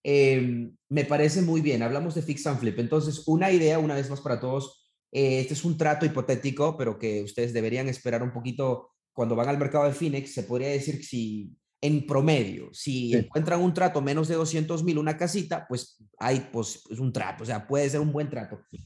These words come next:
Speaker 1: Doscientos mil, el ejemplo de renovación setenta y la venta de tres sesenta, seis setenta y cinco, eh, tiene
Speaker 2: Ujú.
Speaker 1: sentido, muy bueno.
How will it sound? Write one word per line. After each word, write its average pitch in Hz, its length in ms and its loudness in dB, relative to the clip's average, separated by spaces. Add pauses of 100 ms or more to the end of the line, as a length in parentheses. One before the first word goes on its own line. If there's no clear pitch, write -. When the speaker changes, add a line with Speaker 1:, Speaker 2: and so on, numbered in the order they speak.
(180)
Speaker 1:
Doscientos 147 680 0
mil, 240 500 0
el 143 140 -2
ejemplo 156 360 0
de 143 100 2
renovación 127 480 -4
setenta 185 640 -2
y 143 80 -2
la 120 140 0
venta 135 280 -4
de 123 80 -10
tres 127 140 -6
sesenta, 131 360 -4
seis 123 140 -6
setenta 113 320 -6
y 107 40 -8
cinco, 147 440 -6 (320)
eh, - 160 -20
tiene 151 180 4
Speaker 2:
Ujú. 156 80 2
Speaker 1:
sentido, 147 460 0
muy 143 380 4
bueno. 156 440 0